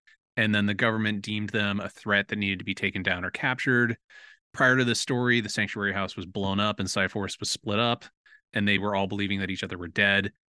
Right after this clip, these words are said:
Chaser is working on a book that details the history of Cyforce, but also exposes how the government is using paranormals for their own means. And the issue itself is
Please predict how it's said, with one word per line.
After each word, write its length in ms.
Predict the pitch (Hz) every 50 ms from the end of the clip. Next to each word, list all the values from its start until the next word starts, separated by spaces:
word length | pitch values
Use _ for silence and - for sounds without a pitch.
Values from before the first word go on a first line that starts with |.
| _ _ _ _ _ -
Chaser 480 | - - 131 127 - - 131 120 120
is 260 | 113 104 107 107 98 101
working 360 | 104 113 120 - - 127 113
on 100 | 110 104
a 40 | 98
book 380 | 95 - 107 107 110 - - -
that 140 | - 104 104
details 560 | - 110 104 101 - 101 98 98 98 98 95 - -
the 60 | 104
history 320 | 113 110 - - 98 98
of 60 | 98
Cyforce, 540 | - - 165 170 147 - 151 143 139 131 -
but 100 | - 123 120
also 240 | 117 - - 117
exposes 560 | 104 - - - 117 110 110 104 107 107 104 -
how 160 | - 110 101
the 100 | 101 98
government 400 | 107 104 98 104 101 98 98 98
is 120 | 95 95
using 420 | 98 104 101 95 101 98 98 98 -
paranormals 560 | - 104 98 98 101 98 95 95 98 - -
for 100 | - 92
their 160 | 90 92 90
own 120 | 90 92 104
means. 460 | 120 120 117 113 107 104 104 101 - _ - - - - - - _ _ _ - 147
And 100 | 135 135
the 100 | 139 160
issue 220 | 156 - 170 156
itself 400 | 147 - - - 135 123 117 -
is 400 | 123 110 107 107 104 104 101 -